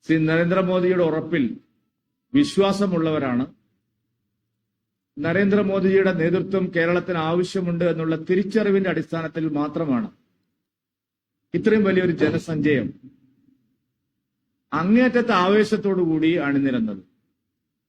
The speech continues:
മോദിയുടെ ഉറപ്പിനെക്കുറിച്ച് ശ്രീ നരേന്ദ്രമോദിജി വേദിയിൽ സംസാരിക്കുന്ന ഓരോ വാചകത്തിനും വേദിയിലും സദസ്സിൽ നിന്നും ഉയർന്നു വന്ന ആരവം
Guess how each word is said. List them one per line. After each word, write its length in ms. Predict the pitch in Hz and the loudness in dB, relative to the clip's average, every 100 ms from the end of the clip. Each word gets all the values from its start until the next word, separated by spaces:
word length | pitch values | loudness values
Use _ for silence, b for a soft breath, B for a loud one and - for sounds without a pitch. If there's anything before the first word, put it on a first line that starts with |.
| _ _ _ _ _ 156 | _ _ _ _ _ -4
മോദിയുടെ 500 | 175 214 220 233 233 | 0 2 4 4 4
ഉറപ്പിനെക്കുറിച്ച് 840 | 196 202 214 214 202 180 175 233 - _ _ _ _ _ _ _ _ _ | 2 0 0 0 0 -2 -4 -8 -10 _ _ _ _ _ _ _ _ _
ശ്രീ 120 | 170 | -2
നരേന്ദ്രമോദിജി 840 | 170 170 185 196 190 185 180 180 | 0 0 0 0 0 0 0 2
വേദിയിൽ 480 | 185 165 170 180 185 | 2 0 2 2 0
സംസാരിക്കുന്ന 680 | 165 151 143 175 175 175 165 | -2 -4 -2 -2 0 0 -2
ഓരോ 460 | 175 170 202 233 233 | -2 -2 2 4 4
വാചകത്തിനും 680 | 175 175 196 196 190 156 - _ _ _ _ _ _ _ _ _ _ _ - | 2 0 2 0 0 -4 -6 _ _ _ _ _ _ _ _ _ _ _ -2
വേദിയിലും 560 | 143 170 175 185 190 | 2 4 4 2 0
സദസ്സിൽ 540 | 175 175 180 190 214 208 | -2 -2 0 0 2 2
നിന്നും 320 | 196 196 180 | 2 -2 -2
ഉയർന്നു 280 | 170 156 160 | -2 -2 -2
വന്ന 260 | 151 139 135 135 B B | 0 0 -2 -4 B B
ആരവം 400 | 123 135 139 113 | -4 0 0 -2